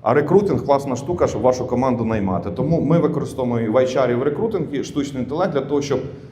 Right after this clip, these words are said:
навчити, адаптувати наших співробітників і щоб вони прийшли. Знаєте, я завжди кажу: люди не будуть від вас ви-, у-,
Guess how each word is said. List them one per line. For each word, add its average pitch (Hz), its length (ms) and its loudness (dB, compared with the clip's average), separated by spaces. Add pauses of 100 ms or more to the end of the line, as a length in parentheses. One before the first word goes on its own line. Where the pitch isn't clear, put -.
(140)
навчити, 175 480 2
адаптувати 131 640 2
наших 120 280 -2
співробітників 123 760 -2
і 120 40 0
щоб 120 240 -4
вони 143 200 2
прийшли. 120 300 -2
Знаєте, 147 400 0 (920)
я 165 140 6
завжди 175 280 2
кажу: 135 380 0 (260)
люди 170 300 4
не 160 140 6
будуть 165 300 2
від 143 140 -6
вас 170 220 2
ви-, 151 80 2
у-, 151 240 -4